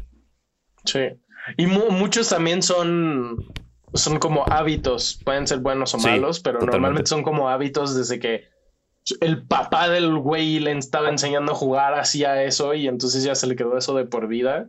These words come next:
Speaker 2: Sí.
Speaker 1: Eh, está, está muy cabrón. Encontré también un dato, eh, sobre los puntos que permiten los equipos en la pintura.
Speaker 2: Ok.
Speaker 1: El top tres. El número uno es Memphis.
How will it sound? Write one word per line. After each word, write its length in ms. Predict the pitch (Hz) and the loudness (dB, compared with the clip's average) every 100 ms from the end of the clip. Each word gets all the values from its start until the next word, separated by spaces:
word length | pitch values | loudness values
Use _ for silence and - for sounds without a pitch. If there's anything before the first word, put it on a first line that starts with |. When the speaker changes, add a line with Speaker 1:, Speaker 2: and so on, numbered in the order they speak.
| - | -8
Speaker 2:
Sí. 120 | - 113 | 0 2
Speaker 1:
Eh, 380 | 110 104 104 131 _ - - - | 2 -2 -6 -12 _ -20 -20 -14
está, 360 | - - 131 | -6 -2 0
está 180 | 127 - | 0 0
muy 140 | 143 139 | 0 0
cabrón. 540 | 120 123 135 123 - _ _ - - _ _ _ - | 0 0 0 -4 -12 _ _ -20 -20 _ _ _ 0
Encontré 460 | 175 180 175 185 | 2 2 2 2
también 240 | 202 202 202 | 2 2 2
un 160 | 190 | 2
dato, 640 | 165 175 175 180 196 - - | 2 2 2 0 0 -4 -2
eh, 680 | 131 127 120 120 113 - _ _ _ _ _ | 2 2 0 0 -2 -4 _ _ _ _ _
sobre 800 | - - 160 165 160 165 165 - _ _ _ _ _ _ _ _ | -2 0 2 2 2 2 0 -4 _ _ _ _ _ _ _ _
los 560 | 135 135 131 127 - - - - | 2 4 2 0 -4 -6 -16 -2
puntos 480 | 170 185 175 190 - | 2 2 2 2 2
que 140 | 160 | 0
permiten 540 | 151 143 151 151 170 | 0 0 0 0 2
los 160 | 165 - | 2 0
equipos 380 | 123 135 151 151 | -2 -2 0 0
en 100 | 139 | 0
la 120 | 117 | -2
pintura. 560 | 117 113 139 170 330 - _ _ - - | -2 -2 0 0 0 -8 _ _ -20 -10
Speaker 2:
Ok. 140 | - | -2
Speaker 1:
El 400 | - 127 113 104 | 2 2 0 0
top 240 | 147 135 160 | -2 -2 -2
tres. 560 | 139 113 - - _ - | -2 -2 -4 -8 _ -4
El 160 | 143 | 0
número 260 | 165 190 214 | 2 2 2
uno 360 | 180 185 208 190 | 2 0 0 0
es 140 | 143 | 0
Memphis. 760 | 147 165 170 190 370 - - | 0 0 0 -2 -2 -2 -6